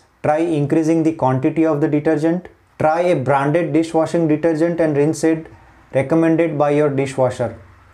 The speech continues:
Also, ensure to keep the utensils upside down facing the spray arms.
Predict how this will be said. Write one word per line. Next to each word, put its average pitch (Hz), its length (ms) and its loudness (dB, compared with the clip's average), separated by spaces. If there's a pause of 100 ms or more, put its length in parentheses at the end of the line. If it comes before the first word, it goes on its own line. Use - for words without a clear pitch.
(240)
Also, 156 400 0
ensure 170 500 0
to 180 120 0
keep 175 260 0
the 156 80 2
utensils 156 640 0
upside 135 440 -2
down 139 400 0 (180)
facing 156 460 0
the 165 120 0
spray 147 340 0
arms. 110 340 -2